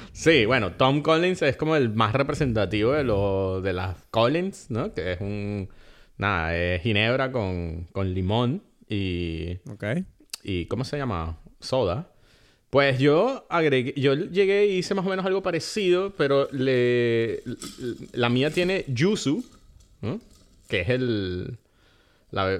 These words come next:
Speaker 1: o sea, bueno, el, no sé, esta cosa que les encanta a los coreanos, a los, y a los, bueno, a los asiáticos, ¿no? Yo tengo
Speaker 2: Ujú.
Speaker 1: como una especie de mermelada de yuzu y hice, bueno, el, un Collins con eso, pues.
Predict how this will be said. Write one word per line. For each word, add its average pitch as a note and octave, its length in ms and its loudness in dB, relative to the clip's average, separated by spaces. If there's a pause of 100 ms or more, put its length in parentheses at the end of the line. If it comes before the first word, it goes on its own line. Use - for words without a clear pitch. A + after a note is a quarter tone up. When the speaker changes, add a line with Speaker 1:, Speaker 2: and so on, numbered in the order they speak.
(120)
Speaker 1:
o E2+ 40 -8
sea, A#2+ 160 -4
bueno, B2+ 200 0
el, F2 220 -4
no F2+ 80 -4
sé, - 140 -2
esta A2 200 -6
cosa C3+ 260 -6
que C#3 80 -6
les F#2+ 120 -4
encanta F#2+ 320 -4
a C#3 40 -4
los C#3 120 -4
coreanos, G2+ 760 -2
a F#2 60 -4
los, E2+ 540 -4 (100)
y F#2+ 100 -6
a E2+ 60 -2
los, F2 360 -6
bueno, A#2 180 -2
a F#2 40 -2
los F2 120 -4
asiáticos, F#2+ 640 -6
¿no? C3 160 -6 (640)
Yo G#2 160 2
tengo C#3+ 420 2
Speaker 2:
Ujú. B2+ 160 -6
Speaker 1:
como B2+ 180 0
una A2+ 100 0
especie C#3 300 -2
de C#3+ 60 2
mermelada A2+ 520 2
de D3 80 -2
yuzu D#3 460 -2 (400)
y A2 420 -2
hice, C3 1000 2
bueno, C3+ 380 -2
el, G2+ 280 -2
un A2+ 140 0
Collins C#3+ 360 0
con G#2 180 -2
eso, F#2+ 240 -4
pues. D#2+ 200 -6